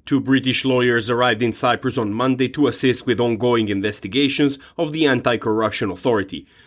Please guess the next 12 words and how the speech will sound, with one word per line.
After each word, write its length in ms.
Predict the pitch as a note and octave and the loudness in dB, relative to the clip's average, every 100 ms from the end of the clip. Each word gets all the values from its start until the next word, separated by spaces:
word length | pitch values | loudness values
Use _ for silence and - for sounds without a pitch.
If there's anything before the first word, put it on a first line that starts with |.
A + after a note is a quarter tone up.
| _ | _
one 200 | C3+ C3+ | 0 2
of 140 | C3 A2 | 2 2
the 80 | A2 | 0
cases 480 | C3+ B2 C3 B2 | 0 0 0 -2
thought 280 | - D3+ C3 - | -2 -2 0 -2
to 80 | |
relate 360 | B2 A2 G2 F#2+ | -2 0 0 0
to 80 | B2 | -2
the 120 | G#2+ | -2
Golden 420 | G2+ G#2+ G2 G2 | 0 0 0 -2
Passports 480 | F#2 E2+ - F#2+ F2+ | -2 -6 -6 -10 -8
affair. 460 | G2 - G#2 E2 | -8 -2 -2 -4